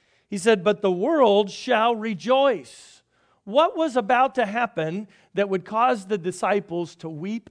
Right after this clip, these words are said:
and lament, but would cause the world to rejoice? Well, this is Jesus speaking of his own death.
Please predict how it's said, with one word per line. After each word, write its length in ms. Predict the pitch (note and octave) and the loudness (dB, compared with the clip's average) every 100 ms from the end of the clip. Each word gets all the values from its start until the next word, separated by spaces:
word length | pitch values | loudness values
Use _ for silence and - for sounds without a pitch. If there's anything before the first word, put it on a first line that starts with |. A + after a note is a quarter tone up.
| - | -12
and 240 | F3 E3+ | -10 -10
lament, 560 | E3+ F3 C#3+ B2+ G3+ _ _ _ _ - | -12 -12 -12 -14 -20 _ _ _ _ -4
but 160 | F#3 | -4
would 160 | F3+ E3+ | -2 -8
cause 360 | F3 D#3 E3 | -4 -4 -4
the 100 | C#3+ | -10
world 380 | D#3 E3 F3 D#3 | -12 -10 -12 -12
to 100 | D#3 | -16
rejoice? 720 | C#3 C3+ B2+ G2+ F#2+ _ _ _ _ _ _ _ _ | -16 -16 -16 -18 -20 _ _ _ _ _ _ _ _
Well, 140 | D3+ | -12
this 280 | D3 F#3 G3 | -4 -2 -2
is 140 | G3+ D3 | -8 -10
Jesus 480 | D3 A3 E3 D#3 | -6 -6 -6 -12
speaking 460 | - - F3+ F3 D#3+ | -16 -14 -12 -10 -8
of 100 | D3 | -8
his 140 | C3+ | -8
own 180 | D3 C#3+ | -12 -12
death. 320 | C#3 B2 D#2+ | -12 -14 -16